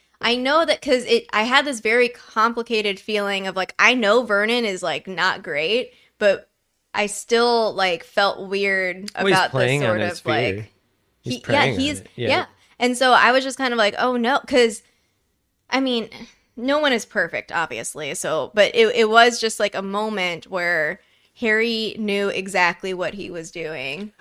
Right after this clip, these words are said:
Speaker 2: I had a similar
Speaker 1: to,
Speaker 2: thought.
Speaker 1: to get what he wanted.
Speaker 2: And I was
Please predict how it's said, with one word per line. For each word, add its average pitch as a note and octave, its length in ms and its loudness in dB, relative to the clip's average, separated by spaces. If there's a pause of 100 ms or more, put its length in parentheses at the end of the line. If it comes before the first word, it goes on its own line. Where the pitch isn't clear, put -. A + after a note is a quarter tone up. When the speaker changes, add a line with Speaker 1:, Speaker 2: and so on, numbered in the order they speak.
(100)
Speaker 2:
I B2+ 60 -4
had D3+ 160 2
a D#3 80 4
similar B2 440 -2
Speaker 1:
to, A2 260 0
Speaker 2:
thought. F#2+ 140 -2
Speaker 1:
to C4+ 120 2
get A3+ 280 2
what G#3+ 160 -4
he A#3 160 -2
wanted. C4 560 2
Speaker 2:
And A2+ 100 4
I A3+ 160 4
was A2 340 -2